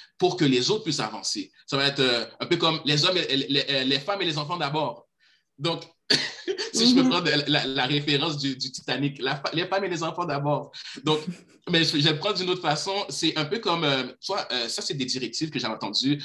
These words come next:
Speaker 1: Une de mes amies qui est agent de bo-, agent de bord qui me disait, si jamais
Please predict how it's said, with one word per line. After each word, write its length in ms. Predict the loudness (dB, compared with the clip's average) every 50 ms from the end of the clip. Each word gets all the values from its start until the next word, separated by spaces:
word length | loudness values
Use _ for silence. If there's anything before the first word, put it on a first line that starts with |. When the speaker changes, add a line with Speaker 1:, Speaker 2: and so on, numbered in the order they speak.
| -8 -4
Speaker 1:
Une 160 | 0 0 2
de 80 | 2 2
mes 180 | 2 2 0
amies 160 | 0 -2 -2
qui 80 | -2 -2
est 60 | -4 -4
agent 200 | -4 -6 -6 -6
de 140 | -6 -8 -8
bo-, 180 | -6 -6 -6 -4
agent 240 | -4 -4 -4 -4 -4
de 60 | -4
bord 240 | -2 -2 -2 -2 -4
qui 100 | -8 -14
me 40 | -12
disait, 380 | -10 -8 -6 -6 -6 -6 -8 -12 -18 -20 -20 -18 -14 -8
si 440 | -6 -2 -2 0 0 0 0 0 0
jamais 640 | 0 2 2 2 2 2 0 0 0 0 -4 -6